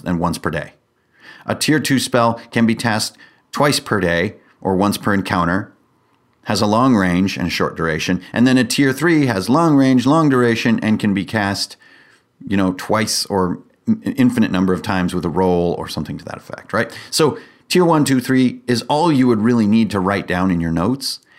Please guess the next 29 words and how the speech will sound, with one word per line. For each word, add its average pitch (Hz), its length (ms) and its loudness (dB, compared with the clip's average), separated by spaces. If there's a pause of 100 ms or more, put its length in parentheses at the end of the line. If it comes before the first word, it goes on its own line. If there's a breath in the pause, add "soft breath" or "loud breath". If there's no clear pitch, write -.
(260 soft breath)
And 185 180 4
then 185 140 2
somewhere 143 560 2
else, 135 560 -2
you 127 140 2
have 135 180 0
a 127 40 2
little 113 240 2
cheat - 360 -4
card 101 320 0
that 110 140 -2
says 117 320 0
what 104 300 -4
those 98 300 -2
tiers 95 360 -4
mean. 107 300 2 (140 loud breath)
So 160 140 -2
do 147 80 -2
you 156 60 0
see 202 200 0
what 160 280 2 (220 loud breath)
the 123 100 0
goal 143 380 2
is? - 220 -4
Is - 180 -4
you're 127 300 -2
trying 170 320 -2
to 135 80 -6
take - 320 -4